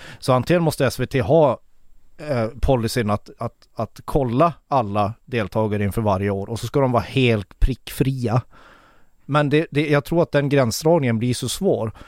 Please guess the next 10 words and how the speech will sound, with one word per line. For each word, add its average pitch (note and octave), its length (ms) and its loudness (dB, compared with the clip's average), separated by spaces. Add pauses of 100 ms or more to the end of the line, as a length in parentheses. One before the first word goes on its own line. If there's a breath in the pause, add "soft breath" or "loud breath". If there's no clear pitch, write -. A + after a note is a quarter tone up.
(420 loud breath)
Eh, C3 80 2
jag B2+ 480 2
tror D3+ 260 2
att, - 260 -6
att B2 180 0
både A#2+ 280 -2
T - 300 -2
V-programmet C3+ 560 0
och - 420 -4 (380)
vårt A#2 280 -6